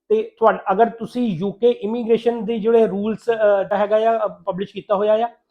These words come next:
ਯੂਕੇ ਇਮੀਗ੍ਰੇਸ਼ਨ ਨੇ, ਉਹਨਾਂ ਦੇ ਨਾਲ ਹੀ ਇੱਕ ਬੁੱਕ ਜੋ ਹੈਗਾ ਸਪੋਰਟਿੰਗ ਡਾਕੂਮੈਂਟ ਦੀ ਬੁੱਕ ਜਿਹੜੀ ਹੈ ਯੂਕੇ ਇਮੀਗ੍ਰੇਸ਼ਨ ਨੇ, ਅਹ, ਜੋ ਹੈ ਪਬਲਿਸ਼ ਕੀਤੀ ਹੈਗੀ ਆ, Guide to Supporting Document for the Visitor Visa। ਔਰ ਮੈਨੂੰ ਲੱਗਦਾ ਹੈ ਕਿ ਜਿਹੜੇ ਕੰਸਲਟੈਂਟ ਨੇ ਉਹਨਾਂ ਨੇ ਸਲਾਹ ਦਿੱਤੀ ਆ, ਉਹਨਾਂ ਨੇ ਇਹ ਸ਼ਾਇਦ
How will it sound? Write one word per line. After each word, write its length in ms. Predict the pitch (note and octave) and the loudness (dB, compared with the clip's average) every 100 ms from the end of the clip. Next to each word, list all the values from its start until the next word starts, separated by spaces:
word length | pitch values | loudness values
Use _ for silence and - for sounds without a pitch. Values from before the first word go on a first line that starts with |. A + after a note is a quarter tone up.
| _ _ - | _ _ -10
ਯੂਕੇ 180 | F#3 G#3+ | -8 -6
ਇਮੀਗ੍ਰੇਸ਼ਨ 440 | G#3+ A3 A3 A#3 | -4 -2 0 0
ਨੇ, 200 | A#3+ D4+ - _ _ _ - | -2 -4 -8 _ _ _ 2
ਉਹਨਾਂ 300 | A#3+ C4+ D4 | 4 6 6
ਦੇ 120 | C#4+ | 4
ਨਾਲ 360 | C4+ G#3 G3+ B3+ | 2 4 4 4
ਹੀ 160 | B3 D4 | 2 -2
ਇੱਕ 340 | B3+ A#3 C4 A#3 - F3 | -4 -10 -6 -8 -8 -12
ਬੁੱਕ 260 | D3+ A3+ B3 | -8 -6 -6
ਜੋ 220 | G3 A#3+ | 2 2
ਹੈਗਾ 220 | G#3+ A#3+ | 4 0
ਸਪੋਰਟਿੰਗ 440 | A#3+ A3 G#3 G#3+ A3 | 0 -2 -2 0 -2
ਡਾਕੂਮੈਂਟ 440 | F#3+ A3 A3 G#3 | -2 -2 -4 -4
ਦੀ 120 | G3+ | -6
ਬੁੱਕ 260 | F3 A3+ A3+ | -4 -4 -2
ਜਿਹੜੀ 240 | A3 A3 | -4 -4
ਹੈ 40 | A3 | -4
ਯੂਕੇ 260 | G3+ G#3+ | -6 -6
ਇਮੀਗ੍ਰੇਸ਼ਨ 580 | G#3+ G#3+ G#3 G#3 - A3 | -8 -8 -6 -6 -4 -6
ਨੇ, 240 | A3 A3 | -2 -2
ਅਹ, 280 | G#3+ F#3 F#3 | -2 -2 -2
ਜੋ 180 | F3 F#3+ | -2 -2
ਹੈ 40 | |
ਪਬਲਿਸ਼ 360 | G3+ F#3 G3 - | -4 -8 -12 -14
ਕੀਤੀ 320 | F#3 - F#3+ | -18 -12 -6
ਹੈਗੀ 220 | G3 G3+ | -6 -6
ਆ, 40 | C4 | -8
Guide 320 | F3 F3 F3+ | 0 2 2
to 100 | G#3+ | -6
Supporting 420 | G3+ F#3+ F3+ F#3+ | -12 -8 -8 -4
Document 340 | F#3 F3 G3 B3+ | -6 -4 -8 -6
for 200 | G#3 G#3 | -6 -6
the 100 | F#3+ | -10
Visitor 280 | - F3+ | -12 -14
Visa। 200 | D3+ A#2+ A2+ _ _ _ _ _ _ - | -14 -18 -20 _ _ _ _ _ _ -4
ਔਰ 100 | G#3 | 0
ਮੈਨੂੰ 220 | G#3+ A#3 | 2 2
ਲੱਗਦਾ 280 | A3 F#3 A3+ | 2 4 6
ਹੈ 140 | A3+ A#3 | 6 4
ਕਿ 180 | C4 | 0
ਜਿਹੜੇ 240 | G#3+ G#3 A#3+ | -4 0 0
ਕੰਸਲਟੈਂਟ 440 | A#3+ A3 G3+ G#3+ | 0 -2 -2 -2
ਨੇ 40 | A3+ | -2
ਉਹਨਾਂ 140 | A#3+ | 0
ਨੇ 80 | A#3 | -2
ਸਲਾਹ 260 | F#3+ G#3 | 0 0
ਦਿੱਤੀ 280 | A3 - A3 | 0 -4 -2
ਆ, 60 | A#3 | 0
ਉਹਨਾਂ 260 | A3+ A#3 | 2 0
ਨੇ 100 | A#3 | 0
ਇਹ 200 | A#3+ A3+ | -2 -4
ਸ਼ਾਇਦ 260 | A3+ G3 | -4 -4